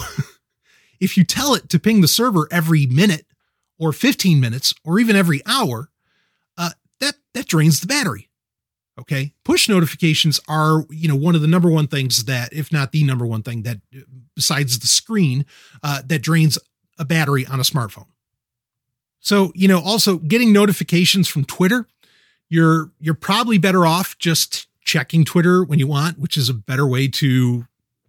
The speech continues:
interact with social media in general anyway. And if you're worried about getting, you know, missing a direct message on there, maybe set up direct messages in your email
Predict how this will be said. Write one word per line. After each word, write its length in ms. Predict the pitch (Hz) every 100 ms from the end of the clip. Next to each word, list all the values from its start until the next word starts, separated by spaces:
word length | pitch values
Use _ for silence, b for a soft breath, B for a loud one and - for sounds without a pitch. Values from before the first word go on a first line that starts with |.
| -
interact 420 | 143 123 123 -
with 100 | 156
social 300 | 156 139 139
media 180 | 139 139
in 100 | 123
general 340 | 135 135 123
anyway. 320 | 127 147 170
And 360 | 180 - _ 151
if 80 | 139
you're 80 | 151
worried 200 | 202 196
about 160 | 165
getting, 280 | 170 151 139 135
you 100 | 143
know, 80 |
missing 300 | 123 151 165
a 40 | 139
direct 300 | 139 131 131
message 400 | 123 - 170 180
on 200 | 175 175
there, 220 | 190 180 b b _ 311
maybe 260 | 320 294
set 220 | - 247
up 120 | 214 -
direct 280 | 180 170
messages 640 | 170 156 - 143 151 147 -
in 120 | 151 151
your 140 | 139
email 400 | 131 120 104